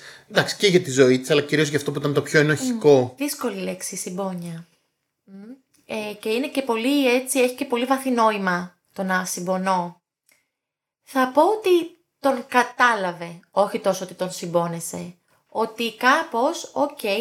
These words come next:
Speaker 2: δεν είμαι μόνη μου», ε, ότι αυτό συμβαίνει και σε άλλες. Ακόμα το κομμάτι της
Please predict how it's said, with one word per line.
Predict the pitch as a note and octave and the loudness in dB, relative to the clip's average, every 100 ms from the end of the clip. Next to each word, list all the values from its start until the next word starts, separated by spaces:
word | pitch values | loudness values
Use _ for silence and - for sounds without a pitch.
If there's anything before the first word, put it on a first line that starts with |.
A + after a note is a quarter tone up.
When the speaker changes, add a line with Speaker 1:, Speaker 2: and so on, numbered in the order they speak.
| B3+ | -2
Speaker 2:
δεν | B3 | -4
είμαι | D4 D4 | -4 -6
μόνη | G3+ F#3+ F#3+ | -4 -4 -4
μου», | F#3 G3 B3+ G#4+ - _ | -8 -8 -8 -8 -12 _
ε, | - | -4
ότι | A#3+ B3 C#4 C4+ - | -2 -2 -2 -4 -4
αυτό | - A#3+ A4+ A#4+ | -4 -2 -2 0
συμβαίνει | D4+ C4 B3 G#3+ F3+ E3+ E3+ _ _ _ _ | 0 4 4 4 0 -4 -8 _ _ _ _
και | - | -12
σε | A3+ A3 | -6 0
άλλες. | G3 F#3 E3+ F3 - - - - _ _ | 2 2 0 -6 -12 -18 -20 -20 _ _
Ακόμα | - G#3+ - C4 C#4+ A#3 | -10 -10 -2 2 2 0
το | G#3 | -6
κομμάτι | G3+ G3+ A3 A#3 - | -8 -6 -4 -4 -8
της | - G3+ | -12 -10